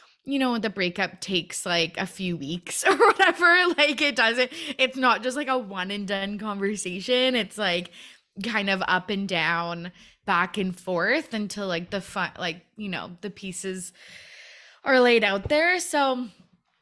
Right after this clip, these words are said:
I don't know, but you're right. Like, I felt like Lily looked so good. I am not digging, like, I'm not loving the haircut, but, like, her skin and stuff, like, she just looks really healthy and, like, vibrant. And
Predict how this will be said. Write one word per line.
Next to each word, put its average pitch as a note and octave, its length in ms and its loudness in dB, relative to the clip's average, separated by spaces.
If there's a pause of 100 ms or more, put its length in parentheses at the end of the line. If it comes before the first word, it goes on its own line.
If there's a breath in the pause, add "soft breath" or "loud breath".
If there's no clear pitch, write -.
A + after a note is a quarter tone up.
(320)
I C#4+ 60 -8
don't D4+ 140 -4
know, E4 140 0
but C4 300 0
you're C4 200 -4
right. A#3+ 280 -2
Like, B3+ 280 -2 (120)
I G3+ 200 -4
felt A#3 260 -2
like C4 260 -2
Lily G3+ 560 -2
looked F#3+ 380 -2
so F#3 480 0
good. F#3 140 -4
I D#3 220 2
am G3+ 180 2
not A3 300 0 (420)
digging, F#3 600 -2
like, F#3 160 -4
I'm F#3+ 100 -4
not G3 200 -4
loving F#3 340 -4
the F3+ 60 -2
haircut, F#3+ 640 -4
but, F#3 400 0 (720 loud breath)
like, B3 200 2
her G#3+ 200 -2
skin F#3 560 -2
and C4+ 220 0
stuff, D4 280 0
like, B3 140 -2
she B3 200 -6
just G3+ 320 -4
looks A#3 200 -4
really F#3 320 -2
healthy F#3 600 -4
and, F#3 140 -2
like, E3 340 -2 (340 soft breath)
vibrant. A3+ 1080 0 (140)
And G3 840 -2